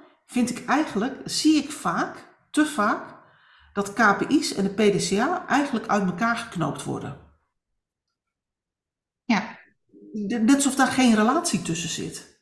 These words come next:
Speaker 2: Ja.
Speaker 1: Maar ik vind
Speaker 2: En hoe
Speaker 1: sowieso dat
Speaker 2: werken ze daar dan mee? Want dat vraag ik me dan wel af.
Speaker 1: Nou, ik vind sowieso dat er weinig P D C A's gedaan worden.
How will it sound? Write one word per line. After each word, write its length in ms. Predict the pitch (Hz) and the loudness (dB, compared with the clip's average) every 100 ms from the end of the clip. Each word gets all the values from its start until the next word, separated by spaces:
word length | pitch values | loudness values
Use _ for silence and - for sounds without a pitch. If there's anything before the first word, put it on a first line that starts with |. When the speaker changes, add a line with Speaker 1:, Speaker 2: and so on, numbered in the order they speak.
| _ _ | _ _
Speaker 2:
Ja. 260 | 226 190 - - - - - _ | 2 2 -4 -14 -18 -20 -20 _
Speaker 1:
Maar 140 | - 196 | 0 0
ik 60 | |
vind 140 | 202 220 | 2 4
Speaker 2:
En 120 | 233 | 8
hoe 100 | 240 | 8
Speaker 1:
sowieso 200 | 254 302 | 6 6
dat 80 | 392 | 6
Speaker 2:
werken 160 | 392 | 4
ze 140 | - 254 | 2 4
daar 260 | 214 190 | 6 6
dan 140 | 175 170 | 6 2
mee? 200 | 165 160 | 2 2
Want 120 | 185 | 2
dat 200 | 190 285 | 2 2
vraag 340 | 202 170 170 | 2 2 2
ik 60 | 170 | 4
me 60 | 185 | 4
dan 120 | 196 | 6
wel 200 | 254 262 | 6 8
af. 360 | 180 175 - _ _ _ | 6 2 -6 _ _ _
Speaker 1:
Nou, 220 | 269 240 | 2 4
ik 220 | 269 240 | 4 2
vind 180 | 269 - | 2 2
sowieso 420 | 262 240 240 302 | 4 2 4 2
dat 140 | 233 190 | 2 0
er 80 | |
weinig 340 | 185 185 175 175 | 2 2 0 -2
P 40 | |
D 280 | 180 165 165 | -2 -2 -2
C 80 | 170 | 0
A's 220 | 156 - | 0 -2
gedaan 360 | 160 160 160 160 | -2 0 0 -2
worden. 320 | 165 - | -2 -4